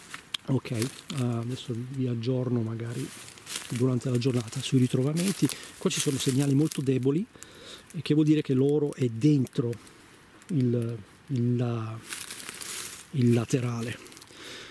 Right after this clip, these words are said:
Più è profondo meglio è. E quindi, boh, niente.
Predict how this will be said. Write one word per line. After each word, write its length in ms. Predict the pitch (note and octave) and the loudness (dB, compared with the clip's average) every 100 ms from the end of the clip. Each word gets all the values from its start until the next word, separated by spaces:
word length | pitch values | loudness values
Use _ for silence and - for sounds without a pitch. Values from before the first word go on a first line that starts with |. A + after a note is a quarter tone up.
| - | -18
Più 140 | - D3 | 2 4
è 60 | |
profondo 420 | C#3 B2+ D#3+ D#3 C#3 | 4 2 2 2 4
meglio 320 | C3 A#2+ A#2 | 4 2 0
è. 100 | A#2 - - - - - - - - - - D#3 | -4 -10 -16 -16 -14 -14 -14 -14 -16 -14 -6 -2
E 80 | - | 2
quindi, 840 | C#3+ D3 E3 E3+ C3+ B2+ A#2+ A#2 | 4 6 6 6 6 6 4 2
boh, 160 | A#2+ B2+ - - - - - - - | 0 -2 -8 -20 -20 -20 -20 -4 2
niente. 420 | G3 D#3 A#3+ | 4 4 0